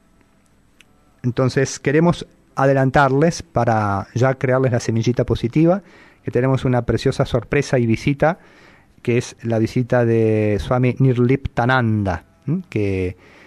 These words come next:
es el vicepresidente de la Divine Life Society, eh, que está eh, ahora en Argentina, en Santa Fe, eh, visitando un centro, eh, este,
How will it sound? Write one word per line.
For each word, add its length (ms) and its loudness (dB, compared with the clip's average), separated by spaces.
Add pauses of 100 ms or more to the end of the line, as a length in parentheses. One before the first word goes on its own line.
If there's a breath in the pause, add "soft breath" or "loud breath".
(160 loud breath)
es 220 -6
el 180 0
vicepresidente 840 0
de 60 0
la 140 0
Divine 320 0
Life 160 -2
Society, 560 0 (600 loud breath)
eh, 100 -2
que 100 -4
está 440 -2 (580)
eh, 200 -2
ahora 480 0
en 180 0
Argentina, 500 0
en 80 0
Santa 300 -4
Fe, 320 0 (340)
eh, 200 -6
visitando 540 -2
un 100 -2
centro, 520 0 (140)
eh, 320 -4 (680 loud breath)
este, 600 -4